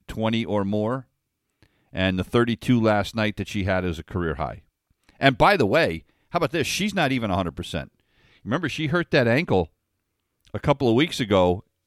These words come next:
in the third quarter against Tennessee, and she's still not a hundred percent. That should <laughs> scare everybody. Uh, but she shot thirteen for twenty, five for six on threes. Oh, and by the way, she had seven assists.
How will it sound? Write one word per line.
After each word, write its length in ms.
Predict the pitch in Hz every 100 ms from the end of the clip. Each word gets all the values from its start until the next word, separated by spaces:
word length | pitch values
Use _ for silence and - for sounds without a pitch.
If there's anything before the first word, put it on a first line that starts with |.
| _ -
in 180 | 110
the 80 | 104
third 300 | - 135 123
quarter 400 | - 139 156 120
against 400 | 98 87 110 -
Tennessee, 560 | - 120 95 123 110 76 - _ -
and 140 | 107
she's 220 | - 180
still 180 | - 110
not 180 | 104 92
a 60 |
hundred 220 | 92 87 85
percent. 320 | - 76 - _ _ _ _ _ _ _
That 180 | 110 -
should 160 | 107
<laughs> 80 | -
scare 260 | - - 95
everybody. 500 | 117 92 73 60 - _ _ _ _ _ _ _
Uh, 340 | - 98 98 95
but 220 | 101 - _ -
she 180 | -
shot 300 | 151 147 120
thirteen 400 | - 165 - 143
for 140 | 131 120
twenty, 320 | 113 92 76 _ _ -
five 440 | - 143 147 151
for 120 | 139
six 380 | - - 131 -
on 180 | 107 104
threes. 460 | - 101 82 - - _ _ _ _ _ _ _ _ _ _ _ _ _ _ _ -
Oh, 160 | 143
and 80 | 131
by 120 | 117
the 80 | 113
way, 160 | 104 95
she 120 | 107
had 120 | 92
seven 260 | - 101 82
assists. 460 | - 80 - -